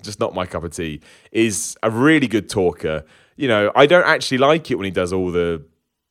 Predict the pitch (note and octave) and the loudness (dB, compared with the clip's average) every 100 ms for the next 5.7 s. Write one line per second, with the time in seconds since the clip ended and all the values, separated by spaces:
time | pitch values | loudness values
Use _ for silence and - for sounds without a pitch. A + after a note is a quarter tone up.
0 | _ _ _ - - - A#2 - - G2+ | _ _ _ -12 -8 -4 -6 -6 -4 -2
1 | F#2 F#2 F2 F#2 F#2 E2+ F2+ D#2 G2 B2 | -2 -8 -6 -4 -4 -4 -6 -4 -2 0
2 | D3+ C3 - A2+ G2+ F#2 - D#3+ F2+ D2 | 0 -2 -2 -4 -4 -4 2 2 2 -4
3 | F2 - _ _ - F2+ C#3 B2 G2+ G#2 | -8 -12 _ _ -14 -6 0 0 0 0
4 | A2+ A#2 F#2+ F2+ E2+ F2+ E2+ E2+ E2+ F#2 | 2 2 0 -6 -4 -2 -2 -4 -8 -8
5 | F2+ - G2+ G2 E2 D#2 C#2+ | -8 -6 -6 -6 -10 -12 -14